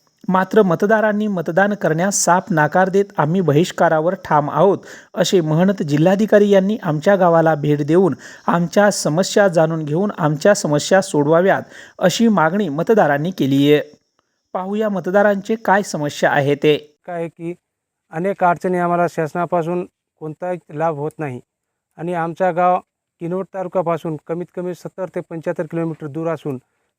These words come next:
Speaker 2: जिल्हा आम्हाला कमीत कमी दीडशे किलोमीटर दूर आहे आणि आमच्या दुर्गम भागाला कोणताही शासनाचा बा-, लाभ होत नाही आणि आम्हाला या तांड्यामध्ये नेटवर्कची सुविधा नाही.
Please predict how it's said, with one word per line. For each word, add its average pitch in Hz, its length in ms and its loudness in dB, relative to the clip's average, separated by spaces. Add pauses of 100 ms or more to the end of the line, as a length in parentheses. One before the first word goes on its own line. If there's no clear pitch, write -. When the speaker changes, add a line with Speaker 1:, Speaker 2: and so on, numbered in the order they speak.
Speaker 2:
जिल्हा 160 400 -2
आम्हाला 180 360 0 (140)
कमीत 175 200 -8 (120)
कमी 185 220 -6 (380)
दीडशे 165 360 -6
किलोमीटर 180 440 -6
दूर 160 180 -2
आहे 127 180 -4 (500)
आणि 180 160 -6
आमच्या 190 480 2
दुर्गम 175 460 -4
भागाला 175 360 2 (440)
कोणताही 190 400 2
शासनाचा 190 500 0
बा-, 175 280 4 (640)
लाभ 170 220 0
होत 175 180 -4
नाही 151 220 -8 (440)
आणि 180 200 -6 (160)
आम्हाला 196 440 0 (380)
या 190 180 -2
तांड्यामध्ये 185 600 -4 (440)
नेटवर्कची 202 720 -4
सुविधा 196 400 0
नाही. 151 240 -2